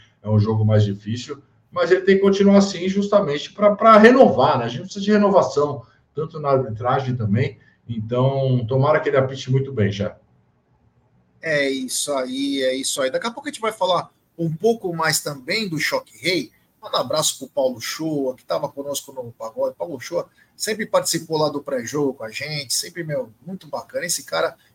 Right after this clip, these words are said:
Speaker 2: eu gosto muito. Mas antes eu quero falar o seguinte: o Palmeiras ontem lançou outra parte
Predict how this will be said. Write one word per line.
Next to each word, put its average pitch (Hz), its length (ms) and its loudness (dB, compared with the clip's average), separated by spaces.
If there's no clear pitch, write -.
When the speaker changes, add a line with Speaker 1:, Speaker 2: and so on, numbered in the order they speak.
Speaker 2:
eu 202 240 6
gosto 185 500 4
muito. 185 580 -2
Mas - 200 0
antes - 140 2
eu - 60 -10
quero 302 180 -2
falar 269 160 4
o 294 60 0
seguinte: 262 400 -6
o - 60 -18
Palmeiras 226 500 2
ontem 233 280 -2
lançou 208 540 0
outra 220 360 2
parte - 600 0